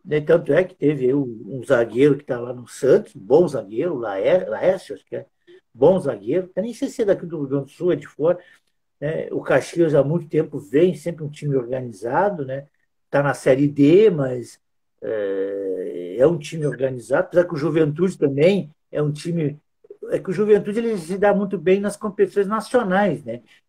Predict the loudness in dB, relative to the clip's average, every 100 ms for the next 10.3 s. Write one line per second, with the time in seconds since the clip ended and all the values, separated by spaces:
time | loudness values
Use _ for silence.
0 | _ -8 -4 -2 -4 -2 -2 -2 0 2
1 | 2 2 6 6 4 -2 0 0 -2 -2
2 | 0 0 -2 -6 -6 -6 -4 -2 -2 0
3 | 2 2 4 2 4 4 2 0 0 -2
4 | -12 -12 -16 _ _ _ -14 -12 -4 -2
5 | 0 0 2 2 2 0 0 0 0 0
6 | -2 0 -4 -4 -12 -8 -6 -2 -4 -6
7 | _ _ -10 -6 -2 -2 -2 -4 -2 -2
8 | 0 -2 -2 0 2 2 2 2 0 -2
9 | -2 2 2 0 -4 -4 -4 -4 -2 0
10 | 0 -4